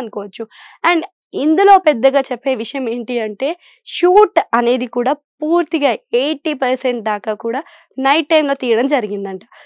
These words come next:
So, నైట్ టైమ్ లో తీయడం అనేది పెద్ద టాస్క్. ఈ మూన్ లైట్ తోటి కలిపి కొన్ని కొన్ని లైట్స్ మాత్రమే పెట్టి స్పెషల్ గా చేయడం జరిగింది. So, అంతేకాకుండా మనకి ఇందులో సందీప్ కిషన్ కొత్తగా కనిపిస్తున్నాడు. ప్రీవియస్ తను ఎంచుకున్న స్టోరీస్ లో కూడా,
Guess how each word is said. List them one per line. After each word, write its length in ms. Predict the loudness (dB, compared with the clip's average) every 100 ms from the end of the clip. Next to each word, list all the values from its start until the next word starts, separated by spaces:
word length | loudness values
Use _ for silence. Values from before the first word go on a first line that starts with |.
| _
So, 80 | 0 2 2 2
నైట్ 260 | 0 0 0
టైమ్ 160 | 2 4
లో 40 | 2
తీయడం 320 | 0 0 0 0
అనేది 260 | -2 -2 -4 -4
పెద్ద 160 | -4 -2 0 2
టాస్క్. 320 | 2 0 _ -20 _ -10 -4
ఈ 40 | -2 0 0
మూన్ 200 | 0 2 2
లైట్ 200 | 2 -2
తోటి 200 | -4 -4 -2
కలిపి 360 | -2 -2 -4 -6 -6 _ _ -2
కొన్ని 300 | 4 4 4 2
కొన్ని 220 | -2 0 -2
లైట్స్ 280 | -2 -4 -6 -2
మాత్రమే 460 | 0 -2 -2 -4 -4 -4
పెట్టి 260 | -4 -4 -8
స్పెషల్ 400 | -6 -6 -4 -4 -4
గా 40 | -2
చేయడం 260 | -2 -2 0
జరిగింది. 400 | -2 -2 -6 -8 -14 _ -20 _ 0
So, 60 | 0 0
అంతేకాకుండా 720 | -2 -2 0 0 -2 -4 -4 -4
మనకి 220 | -6 -6 -8
ఇందులో 200 | -6 -6 -6
సందీప్ 300 | -6 -6 -8
కిషన్ 300 | -10 -8 -10 -8
కొత్తగా 360 | -10 -8 -4 -4 -4
కనిపిస్తున్నాడు. 680 | -6 -8 -12 -12 -8 -6 -6 -4 0
ప్రీవియస్ 460 | 2 4 0 0
తను 220 | -6 -4 -2
ఎంచుకున్న 360 | -4 -6 -6 -6
స్టోరీస్ 340 | -4 -4 -4 -6
లో 60 | -6 -6
కూడా, 180 | -6